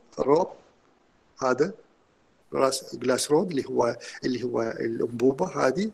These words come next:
أو ال-، عفوًا ال-، ال-، ال-، ال-، قولوا وياي، ال-، الخشبة أو التيوبة هذه الزجاجة،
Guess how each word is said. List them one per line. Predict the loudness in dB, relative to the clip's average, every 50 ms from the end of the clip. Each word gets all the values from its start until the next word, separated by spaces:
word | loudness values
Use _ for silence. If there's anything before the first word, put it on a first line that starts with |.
| _ -6
أو | -2 0 0
ال-، | 0 0 -4
عفوًا | -8 -6 -6 -4
ال-، | -4 -4 -6 -8 -8 -4 -4
ال-، | -4 -4 -6 -12 -20 -20 _ -6 -4 -4 -4 -4
ال-، | -8 -8 -4 -2
ال-، | -2 -2 -2 -4 -6 -4 -4 -4 -4 -4 -6 -10 _ _ _ _ -4
قولوا | 0 0 2 2 2 2 0
وياي، | 0 -2 -2 -4 -10 -18 -20 -20 -20 -14 -6 -4
ال-، | -2 0 0 0 2 2 2 2 0 0 -2 -2 -2 -2 -2 -2 -2 -4 -4 -4 -4 -6 -8 -12 -14 -16 -16 -18 -20 _ _ _ _ _ _ _ _ _ _ _ -8 -4 -4 -4 -4 -6 -8 -6 -2 -2
الخشبة | -2 0 4 4 4 4 4 2 4 4 6
أو | 6 6 6 4 4 4 6 6 6
التيوبة | 4 2 -2 -4 -4 -6 -2 0 0 0 2 0 0 2
هذه | 4 4
الزجاجة، | 4 4 0 2 4 6 6 6 6 6 6 4 4